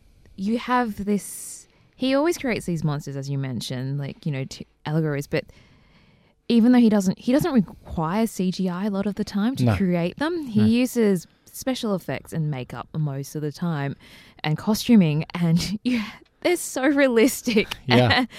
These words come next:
Speaker 1: The way they interact with the actors, oh my gosh, it's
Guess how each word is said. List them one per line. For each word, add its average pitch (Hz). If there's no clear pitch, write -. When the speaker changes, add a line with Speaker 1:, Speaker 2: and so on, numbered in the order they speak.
Speaker 1:
The 247
way 277
they 285
interact 185
with 143
the 147
actors, 127
oh 165
my 147
gosh, 127
it's -